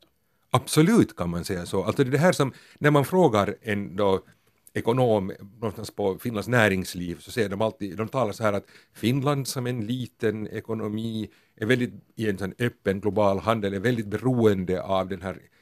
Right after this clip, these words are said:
Speaker 2: internationella handeln och alla trender. Nå, det här låter kanske ad-, abstrakt, men just så här är det. Det
Speaker 1: Mm.
Speaker 2: påverkar plånboken i den minsta kommunen, hos de som jobbar där och, och på, överallt i hela Finland.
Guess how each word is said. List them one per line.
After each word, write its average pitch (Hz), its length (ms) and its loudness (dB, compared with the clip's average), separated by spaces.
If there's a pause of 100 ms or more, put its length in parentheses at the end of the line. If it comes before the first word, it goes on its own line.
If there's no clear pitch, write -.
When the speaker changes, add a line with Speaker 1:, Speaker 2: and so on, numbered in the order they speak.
(160)
Speaker 2:
internationella 101 640 -4
handeln 90 340 0
och 107 60 -2
alla 98 120 -2
trender. 104 380 -2 (500)
Nå, 135 240 2
det 117 100 -6
här 156 100 4
låter 180 240 4
kanske 127 280 -2
ad-, 127 180 0 (280)
abstrakt, - 640 0 (160)
men 143 140 4
just 190 320 2
så 151 80 4
här 139 280 6
är 170 160 6
det. 113 100 8
Det 82 60 2
Speaker 1:
Mm. 120 200 0
Speaker 2:
påverkar 131 460 2
plånboken 123 720 2 (460)
i 131 120 0
den 135 160 4
minsta 170 320 2
kommunen, 120 680 2 (880)
hos 113 220 -8
de 143 200 4
som 120 160 -2
jobbar 113 360 4
där 104 480 0
och, 104 180 -2
och 123 80 -8
på, 120 340 0
överallt 131 480 2
i 104 40 -2
hela 107 180 -2
Finland. 101 440 -4